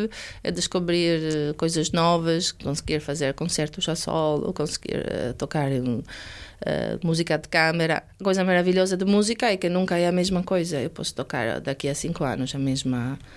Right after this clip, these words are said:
eh, o mesmo quarteto, a mesma música a solo, a mesma música na orquestra, mas tudo pode mudar dependendo de orque-, de colegas, de, hum, maestro, eh, do ambiente. Por isso, eh,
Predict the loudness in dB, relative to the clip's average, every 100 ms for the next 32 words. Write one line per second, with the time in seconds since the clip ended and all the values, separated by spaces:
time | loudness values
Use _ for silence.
0 | -20 -20 -20 -10 -6 -2 0 2 2 2
1 | 2 2 2 -2 0 2 4 4 2 0
2 | 0 2 2 4 4 2 2 2 2 2
3 | 2 2 2 0 0 -4 0 2 2 -2
4 | 0 0 2 2 4 4 4 4 4 0
5 | -2 0 2 0 0 -2 2 2 2 2
6 | 2 0 2 4 4 4 2 0 -2 0
7 | 0 2 0 -2 -2 -2 -2 -2 0 2
8 | 4 2 0 0 0 0 -4 -16 -18 -20
9 | -6 -2 0 2 4 4 4 4 4 4
10 | 0 0 0 -2 -12 -12 -2 2 2 2
11 | 2 4 6 4 2 -4 -12 -12 -4 0
12 | 0 0 -6